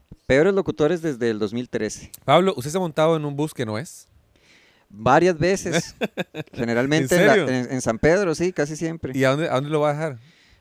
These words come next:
Speaker 1: Ok, generalmente tengo que tomar uno que vaya a, a Tres Ríos o a Plaza del Sol. Y varias veces he tomado o Vargas Araya o Granadilla que giran ahí en la Latina.
Speaker 2: Y tiene que bajarse ahí y
Speaker 1: En-,
Speaker 2: caminar.
Speaker 1: y me bajo y camino.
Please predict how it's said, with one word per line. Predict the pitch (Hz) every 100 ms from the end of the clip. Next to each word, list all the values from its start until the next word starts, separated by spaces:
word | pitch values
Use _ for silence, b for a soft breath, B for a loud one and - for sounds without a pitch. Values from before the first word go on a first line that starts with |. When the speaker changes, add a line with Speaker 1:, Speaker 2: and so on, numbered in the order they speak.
| -
Speaker 1:
Ok, | -
generalmente | 170 151 139 131 151 160
tengo | - 180
que | 175
tomar | 175 175 175
uno | 180 151
que | -
vaya | 113 120 139 175 175 139 104 98 90
a, | 87 95
a | 92
Tres | - 92 92
Ríos | 120 175 208 190
o | 104
a |
Plaza | - 98 92
del | 90
Sol. | - 185 262 - _ _ _ _ _ _
Y | 120
varias | 110 117 131
veces | 135 135
he | 131
tomado | - 127 131 139 143 -
o | 104
Vargas | 98 104 104 98 -
Araya | 92 107 131 139 147 151
o | 110 101
Granadilla | 98 98 101 127 127 151
que | - 101
giran | - 113 120
ahí | 113 101 107
en | 117
la | 107 90
Latina. | 90 87 117 120 113 _ _ _ _ _ _
Speaker 2:
Y | 135 120
tiene | 117
que | 135
bajarse | 127 123
ahí | 123 135 123 _
y | 117
Speaker 1:
En-, |
Speaker 2:
caminar. | 107 104 113 107 -
Speaker 1:
y | - 113
me | 107
bajo | 98 95 107
y |
camino. | 104 90 95